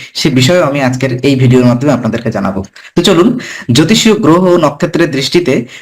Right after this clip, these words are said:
মেষ রাশির ফেব্রুয়ারি মাস দু হাজার পঁচিশ সালের, আহ, পূর্ণ বিশ্লেষণ শুরু করা যাক। এখানে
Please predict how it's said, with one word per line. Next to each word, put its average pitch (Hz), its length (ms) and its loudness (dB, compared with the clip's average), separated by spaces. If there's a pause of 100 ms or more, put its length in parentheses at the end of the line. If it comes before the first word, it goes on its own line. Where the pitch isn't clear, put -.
মেষ 147 260 0
রাশির 170 360 0
ফেব্রুয়ারি 151 360 2
মাস 131 360 -2
দু 131 160 0
হাজার 135 200 2
পঁচিশ 156 400 -2
সালের, 139 300 0 (520)
আহ, 120 320 -2
পূর্ণ 165 240 2
বিশ্লেষণ 147 460 0
শুরু 120 220 -2
করা 104 160 2
যাক। - 240 -8 (320)
এখানে 233 460 0